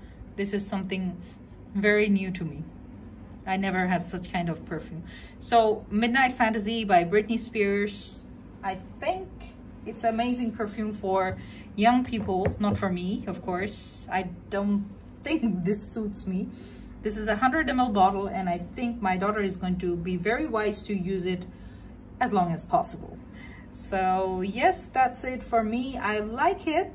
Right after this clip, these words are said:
but not for me. It's good for young people. And for the price I paid, I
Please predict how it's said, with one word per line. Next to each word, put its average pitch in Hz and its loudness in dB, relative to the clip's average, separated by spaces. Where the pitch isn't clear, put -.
but 208 2
not 202 4
for 202 0
me. 175 0
It's - -12
good 208 2
for 202 -2
young 180 2
people. 214 -2
And 185 0
for 202 0
the 196 -2
price 302 -2
I 285 -2
paid, 226 2
I 190 0